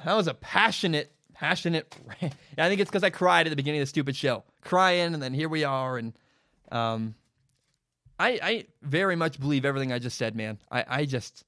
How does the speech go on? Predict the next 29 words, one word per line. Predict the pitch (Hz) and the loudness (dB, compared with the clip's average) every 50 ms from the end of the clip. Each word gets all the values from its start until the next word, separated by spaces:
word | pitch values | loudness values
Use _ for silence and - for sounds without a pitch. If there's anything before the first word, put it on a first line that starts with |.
| _ _ _ _ _ _ _ _ _ _ _ _ _ _ _ _ _ _ _ _ _ _ _ _ _ - - | _ _ _ _ _ _ _ _ _ _ _ _ _ _ _ _ _ _ _ _ _ _ _ _ _ -8 -4
Oh, | 139 139 135 135 - - - - - - - | -2 -2 -2 -4 -6 -10 -14 -18 -20 -14 -8
you, | 139 131 127 127 - | -6 -6 -6 -6 -6
you | 143 135 131 | -8 -8 -8
cannot | - - - 156 147 147 139 139 131 127 127 123 113 - _ _ _ _ _ _ _ _ _ _ - | -6 -4 -4 -2 0 0 0 0 0 -2 -2 -4 -6 -8 _ _ _ _ _ _ _ _ _ _ -6
be | 135 131 | -4 -2
one | 127 127 127 123 | -2 -2 -4 -4
of | 120 | -4
those | 120 117 | -6 -8
quiet | - - 127 113 110 107 104 | -6 -4 -4 -4 -2 -4 -6
guys. | 113 107 104 104 - - - - | -6 -8 -8 -8 -12 -16 -14 -10
You, | 151 135 131 - | -10 -8 -4 -2
you | 147 143 | -2 0
don't | 143 151 156 | 2 2 2
have | 156 139 | 0 0
a | 135 | 0
big | 127 151 139 143 | 0 0 0 0
impact. | 156 143 147 123 - - - - _ _ _ _ _ - - - - _ | -2 -2 -2 -4 -4 -6 -14 -20 _ _ _ _ _ -20 -20 -20 -14 _
You | - 139 | -2 0
don't. | 135 143 139 143 - - _ _ _ _ _ _ _ _ _ _ _ _ _ _ _ _ _ _ _ _ - | 4 4 4 2 0 -4 _ _ _ _ _ _ _ _ _ _ _ _ _ _ _ _ _ _ _ _ -6
I | - | -2
wanna | 139 170 196 196 | 0 2 2 2
now | 185 | 2
shift | 165 - 196 165 - - | 2 2 0 -2 0 2
gears | 151 160 175 170 143 - | 2 2 2 2 0 -4
to | - - 147 139 139 135 127 120 - _ _ _ _ _ _ _ _ _ _ _ - | -4 -2 0 0 0 -2 -4 -6 -8 _ _ _ _ _ _ _ _ _ _ _ -2
the | 139 | 0
Minnesota | 131 143 147 160 151 - 151 143 | 2 2 2 2 2 2 2 2
Vikings | 127 139 135 143 139 143 139 135 - | 2 2 0 0 0 -2 -6 -6 -6
qu-, | - - | -10 -18